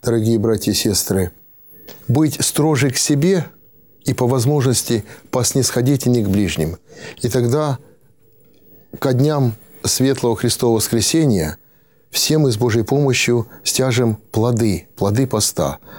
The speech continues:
А какие плоды поста? И какие вообще плоды духовной жизни? Святой апостол Павел в послании к Галатам говорит: «Плод духовный: любовь, радость, мир, долготерпение, вера, милосердие,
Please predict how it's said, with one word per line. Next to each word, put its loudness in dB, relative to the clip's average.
А -4
какие 0
плоды 0
поста? -2
И -20
какие 0
вообще 2
плоды 2
духовной 2
жизни? -2
Святой 0
апостол 0
Павел 2
в -6
послании 0
к 0
Галатам 2
говорит: 0
«Плод 2
духовный: 2
любовь, 2
радость, -2
мир, 2
долготерпение, 0
вера, 2
милосердие, 0